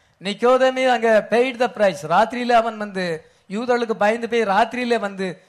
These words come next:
ஆண்டவரை வந்து சந்திக்கிறான். பின்பு அவன் பகிரங்கமாக விசுவாசியாக மாறிவிட்டான். ரகசிய விசுவாசியா இருந்தவன் பகிர்-, அதே போல எல்லாருமே இயேசு கிறிஸ்துட்ட வந்த எல்லாருமே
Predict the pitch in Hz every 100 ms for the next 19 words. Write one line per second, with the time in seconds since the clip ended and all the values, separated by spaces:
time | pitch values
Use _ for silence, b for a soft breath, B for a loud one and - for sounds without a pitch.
0 | b b 202 220 214 202 202 185 175 175
1 | 156 143 131 127 202 254 269 254 233 214
2 | 208 220 240 233 226 220 214 214 208 B
3 | B 208 190 214 202 196 180 170 147 160
4 | 156 135 - 120 - _ _ _ 151 196
5 | 220 254 - 247 226 220 226 214 208 202
6 | 185 170 170 196 170 175 214 190 - b
7 | b b 170 175 170 156 190 254 254 233
8 | 196 170 147 b b b 196 254 277 269
9 | 254 233 233 233 202 233 - 226 208 196
10 | 185 175 190 180 185 214 190 165